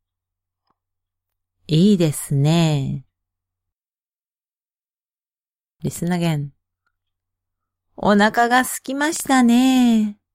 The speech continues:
そうですね。何か食べたいですね。あのレストランに行きませんか？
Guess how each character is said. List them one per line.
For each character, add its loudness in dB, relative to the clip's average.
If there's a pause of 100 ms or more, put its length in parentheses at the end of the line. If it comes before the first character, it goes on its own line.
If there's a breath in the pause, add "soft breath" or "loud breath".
(920)
そ 0
う 2
で -2
す -10
ね。 -2 (640)
何 2
か -4
食 -8
べ 2
た 0
い 0
で -2
す -10
ね。 -2 (1300)
あ 2
の 4
レ 4
ス -12
ト 2
ラ 4
ン 2
に -2
行 -6
き 0
ま 0
せ 2
ん 2
か？ 0